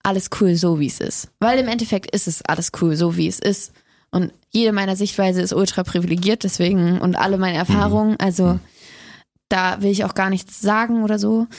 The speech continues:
Speaker 1: Und ich bin da auch super dankbar und super, super glücklich. Aber na klar, gibt's immer in einem irgendwie einen Drang, vielleicht nochmal was anderes auszuprobieren oder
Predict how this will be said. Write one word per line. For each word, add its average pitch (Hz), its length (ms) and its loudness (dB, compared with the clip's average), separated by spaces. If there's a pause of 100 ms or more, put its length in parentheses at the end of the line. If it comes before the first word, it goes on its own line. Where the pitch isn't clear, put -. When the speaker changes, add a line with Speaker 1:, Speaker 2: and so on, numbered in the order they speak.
(300)
Speaker 1:
Und 196 220 0
ich - 140 -2
bin 208 140 2
da 196 140 2
auch 190 80 -4
super 202 300 0
dankbar 202 360 -2
und 196 80 0
super, 196 260 0
super 185 220 -2
glücklich. 226 640 -2 (180)
Aber 185 420 0
na 196 140 0
klar, 208 340 -4
gibt's - 220 -10
immer 202 340 2
in 190 140 2
einem 190 320 0
irgendwie 190 500 2 (400)
einen 190 200 4
Drang, 190 480 0
vielleicht 185 800 -2 (220)
nochmal 190 220 2
was 190 120 -2
anderes 196 280 0
auszuprobieren 185 720 -2
oder 196 300 -2